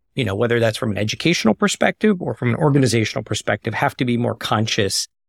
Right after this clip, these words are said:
in doing that. And the last thing I would say is,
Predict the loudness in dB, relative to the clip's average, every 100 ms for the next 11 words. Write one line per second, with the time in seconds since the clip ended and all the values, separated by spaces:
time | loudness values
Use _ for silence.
0 | _ -6 -4 -4 -6 -2 -2 0 -4 -6
1 | -6 -14 _ _ _ _ _ 4 6 6
2 | 4 2 2 2 -2 -4 -6 -4 -4 -4
3 | -6 -10